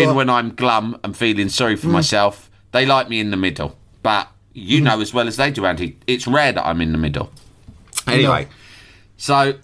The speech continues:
Speaker 1: I've done two things. One is, first my daughter tells me she's got a mark on her hand, like a sort of a,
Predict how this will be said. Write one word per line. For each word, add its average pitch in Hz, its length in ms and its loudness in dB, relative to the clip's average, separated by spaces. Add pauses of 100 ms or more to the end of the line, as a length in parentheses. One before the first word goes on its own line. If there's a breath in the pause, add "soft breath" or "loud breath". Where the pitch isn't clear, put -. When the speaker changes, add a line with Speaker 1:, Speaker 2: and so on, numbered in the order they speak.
(140)
Speaker 1:
I've 147 160 0
done 160 220 2
two 220 240 0
things. 101 500 -4 (240)
One - 240 2
is, 104 380 -4 (420 soft breath)
first 208 320 2
my 180 140 -4
daughter 156 400 0
tells 113 420 0
me 90 360 0 (180)
she's 120 240 -2
got 139 180 0
a 123 40 0
mark 160 500 2
on 110 80 -4
her 110 160 0
hand, 87 580 -2
like 95 240 0
a 87 40 -12
sort 98 260 -2
of 92 80 -4
a, 92 380 0